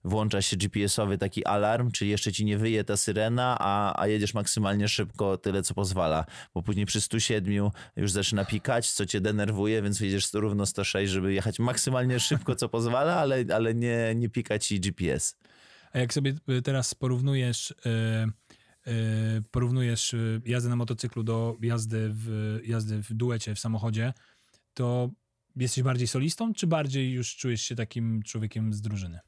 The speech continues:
Speaker 1: Nie, no drużyna, drużyna całkowicie. Nawet jak opowiadam w większości o, o,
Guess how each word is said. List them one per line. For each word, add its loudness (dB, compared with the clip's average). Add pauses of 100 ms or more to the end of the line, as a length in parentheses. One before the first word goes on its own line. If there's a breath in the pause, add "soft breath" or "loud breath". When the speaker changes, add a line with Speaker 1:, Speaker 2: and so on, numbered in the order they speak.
(100)
Speaker 1:
Nie, 2
no 2
drużyna, 2
drużyna 0
całkowicie. -2
Nawet -2
jak -2
opowiadam 0
w 0
większości 0
o, 2
o, 0